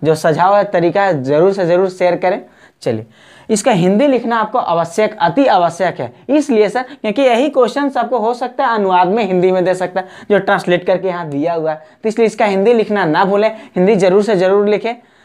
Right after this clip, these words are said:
चलिए, अत्र एका विशाला पुलम अस्ति का मतलब होता है यहाँ एक पुल है। यहाँ एक क्या है? पुल है। तस्य तटे अनेकानि ग्राम संति। तस्य मतलब होता है इसके। तस्य के मतलब क्या होता है? इसके।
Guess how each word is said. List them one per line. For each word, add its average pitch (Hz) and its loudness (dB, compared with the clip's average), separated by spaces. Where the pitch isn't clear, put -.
चलिए, 139 -2
अत्र 254 0
एका 240 2
विशाला 233 -2
पुलम 226 -4
अस्ति 220 -8
का 233 -4
मतलब 220 -6
होता 240 -6
है 196 -2
यहाँ 190 -2
एक 302 2
पुल 302 2
है। 185 0
यहाँ 180 -2
एक 226 -4
क्या 262 0
है? 262 0
पुल 220 2
है। 135 -2
तस्य 180 0
तटे 185 -2
अनेकानि 170 -4
ग्राम 131 0
संति। 117 -14
तस्य 190 0
मतलब 240 0
होता 233 2
है 180 2
इसके। 180 -4
तस्य 180 -2
के 233 0
मतलब 226 -2
क्या 247 2
होता 247 2
है? 311 -2
इसके। 147 -2